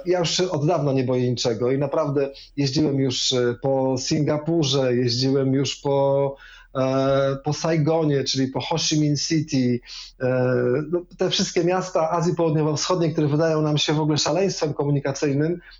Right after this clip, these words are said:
nie robią na mnie żadnego wrażenia po polskiej dobrej szkole, tym bardziej spokojny Nowy Jork czy Filadelfia są do przejechania. Gwarantuję, że każdy, kto jeździ po Polsce,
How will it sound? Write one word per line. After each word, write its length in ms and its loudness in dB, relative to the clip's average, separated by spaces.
nie 120 0
robią 240 2
na 120 2
mnie 120 2
żadnego 360 0
wrażenia 500 0
po 80 0
polskiej 420 -2
dobrej 260 0
szkole, 320 -2
tym 140 0
bardziej 420 0
spokojny 540 0
Nowy 240 2
Jork 240 0
czy 140 -8
Filadelfia 480 -2
są 160 -4
do 100 -8
przejechania. 460 -6
Gwarantuję, 480 0
że 100 0
każdy, 320 -2
kto 120 -4
jeździ 200 -2
po 100 -6
Polsce, 500 -2